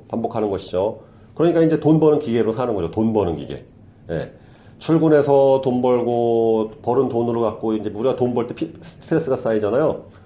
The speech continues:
그러니까 출근해서 돈 벌고, 퇴근해서 그 스트레스 풀기 위해서 돈 쓰고, 술 마시고, 밥 뭐 사 먹고, 출근할 때 원피스 사 입고, 퇴근할 때 원피스에 맞는 구두 사 신고, 뭐 계속 이거 반복한단 말이죠. 출근해서 일해서 돈 벌고, 그리고 몸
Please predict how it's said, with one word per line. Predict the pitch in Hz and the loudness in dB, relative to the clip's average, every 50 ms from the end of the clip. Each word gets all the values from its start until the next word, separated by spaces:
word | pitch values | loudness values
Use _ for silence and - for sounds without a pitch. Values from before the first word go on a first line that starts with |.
| - - - | -20 -12 -4
그러니까 | - 135 127 139 135 | -2 0 0 0 -2
출근해서 | - - 165 160 165 156 151 147 | -2 -4 -2 0 2 2 2 2
돈 | 147 131 123 | 0 -2 0
벌고, | 120 123 117 113 110 131 147 156 165 160 | 0 2 2 2 2 2 2 2 0 0
퇴근해서 | 160 156 143 143 135 123 117 123 139 139 | -2 0 2 2 2 2 2 0 0 -2
그 | 139 113 | -2 -4
스트레스 | - - 165 165 160 - | -4 -2 -2 -2 -2 -4
풀기 | - 147 135 127 | -6 -6 -4 -2
위해서 | 120 - - | -4 -4 -4
돈 | - 107 104 98 | -2 -2 -2 -2
쓰고, | - - 80 67 65 62 | -4 -8 -10 -10 -12 -12
술 | - - 139 | -6 -4 -2
마시고, | 139 127 107 - - 85 98 - | 0 0 -2 -2 -4 -8 -8 -8
밥 | - - - | -10 -12 -12
뭐 | 80 78 - | -10 -12 -12
사 | - - - | -10 -8 -8
먹고, | - 76 - - - 62 - - - - - - - - - - - - | -8 -8 -8 -10 -12 -12 -12 -14 -20 -20 -20 -20 -20 -20 -20 -20 -20 -10
출근할 | - - 175 170 175 160 151 147 147 | -2 0 2 2 4 4 4 4 4
때 | 151 | 4
원피스 | 127 117 123 127 131 131 123 131 123 | 4 4 4 2 -2 -4 -4 -4 -2
사 | 131 123 | -2 -2
입고, | 120 113 110 - 123 123 123 120 123 | -2 -2 -2 -2 -2 0 0 0 0
퇴근할 | 156 165 156 151 139 131 | 0 0 2 2 0 2
때 | 135 123 | 2 2
원피스에 | 110 113 110 113 - 98 - 113 | 2 2 2 0 -4 -2 0 0
맞는 | 107 104 101 107 110 107 | 0 0 0 -2 -2 -4
구두 | - 104 107 117 | -4 -8 -8 -8
사 | 120 143 | -8 -8
신고, | 139 - 120 85 - - - - - - - - - - - - - | -8 -8 -8 -8 -8 -10 -14 -16 -16 -18 -20 -20 -20 -20 -20 -12 -12
뭐 | 123 - - - - - 147 - 107 - - - | -10 -10 -10 -14 -12 -10 -10 -8 -8 -8 -8 -8
계속 | - - 127 123 | -8 -4 -4 -4
이거 | 98 92 | -4 -4
반복한단 | - 98 98 92 - - 95 95 92 92 | -6 -8 -10 -8 -8 -8 -6 -6 -4 -4
말이죠. | 90 85 82 78 82 85 82 82 82 - - - - - - - - | -4 -6 -6 -6 -4 -4 -4 -6 -8 -12 -20 -20 -20 -20 -20 -20 -14
출근해서 | - - 165 160 160 156 151 143 - 143 135 135 131 131 127 | -4 -2 0 2 4 4 4 4 4 4 4 4 4 2 2
일해서 | 120 120 123 117 120 113 | 2 0 0 -2 -2 -2
돈 | 123 120 117 113 | -2 -2 0 0
벌고, | 117 113 110 107 110 110 107 107 107 107 107 104 107 | 0 0 0 0 0 0 2 2 2 0 0 -2 -2
그리고 | 113 110 107 | -4 -4 0
몸 | 113 117 | 0 0